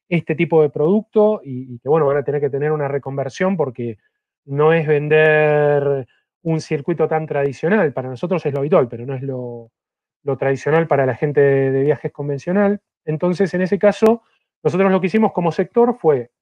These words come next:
estructurar la necesidad o cómo se trabaja a nivel mundial esto, bajarlo a la realidad argentina, bajo un modelo, un marco normativo que es el de la iso,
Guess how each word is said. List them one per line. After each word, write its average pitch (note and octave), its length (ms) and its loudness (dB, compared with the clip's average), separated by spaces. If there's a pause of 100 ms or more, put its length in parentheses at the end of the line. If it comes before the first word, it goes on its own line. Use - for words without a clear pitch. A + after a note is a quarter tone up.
(380)
estructurar E3+ 720 2
la D3 140 0
necesidad F3 640 0
o D3+ 160 0
cómo B3 220 2
se D3+ 120 -4
trabaja D#3 360 -2
a - 20 -8
nivel C#3 220 -4
mundial C#3+ 300 -4
esto, A#3+ 360 -6 (460)
bajarlo F3 480 2
a - 20 6
la D#3+ 120 4
realidad D#3 360 0
argentina, A#3 600 -2
bajo - 260 -4
un E3 100 -4
modelo, E3 400 2
un D3+ 140 -2
marco E3+ 300 -4
normativo D3+ 520 -2
que B2 100 -8
es - 100 -16
el B2+ 80 -6
de B2+ 120 -8
la C#3 120 -4
iso, A3 480 0